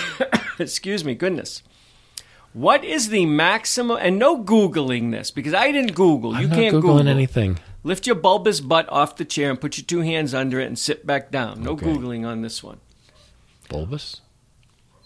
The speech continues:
Speaker 1: Yeah, isn't that a word? Bulbous?
Speaker 2: Oh, that's, yeah.
Speaker 1: Means big and round?
Speaker 2: Oh, I know what it means. <laughs>
Speaker 1: What is the maximum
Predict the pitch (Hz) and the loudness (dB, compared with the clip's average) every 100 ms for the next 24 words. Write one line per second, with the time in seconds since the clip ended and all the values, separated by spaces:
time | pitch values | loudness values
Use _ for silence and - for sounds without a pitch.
0 | _ 196 170 190 190 190 220 139 156 180 | _ -6 -4 -4 -2 -2 -2 0 0 0
1 | 208 - 90 98 107 - - 101 135 95 | -4 -4 -4 -4 -6 -10 -10 -6 -4 -4
2 | 151 151 123 - - _ _ 180 175 151 | -4 -4 -6 -10 -20 _ _ 2 4 2
3 | 147 170 226 220 - _ - - 92 95 | 2 2 0 -4 -10 _ -20 -8 -6 -4
4 | 98 135 143 151 131 131 147 92 - - | -2 0 2 4 2 2 2 2 0 -4
5 | - - - - - 359 - - - - | -14 -20 -6 -4 -2 -2 -2 -6 -8 -12
6 | _ - - - - _ _ _ _ - | _ -20 -20 -20 -20 _ _ _ _ -20
7 | - - - - - - - 151 302 - | -20 -20 -18 -18 -20 -20 -4 2 4 2
8 | - 233 175 180 165 151 196 262 - 254 | 0 -2 0 -2 0 2 0 0 -2 -2
9 | 254 254 | 0 -2